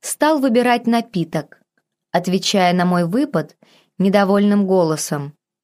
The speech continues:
«Каюта моя? Если тебе что-то не нравится, я всегда подскажу, где выход».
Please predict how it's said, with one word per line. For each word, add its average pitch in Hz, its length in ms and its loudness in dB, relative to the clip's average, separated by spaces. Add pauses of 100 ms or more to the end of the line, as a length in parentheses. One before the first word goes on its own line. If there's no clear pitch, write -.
(400)
«Каюта 160 840 0
моя? 160 580 0 (720)
Если 262 460 2
тебе 214 320 2
что-то 175 460 0
не 165 140 2
нравится, 269 840 0 (120)
я 175 300 2
всегда 175 640 0
подскажу, 175 760 0
где 208 260 0
выход». 147 580 -6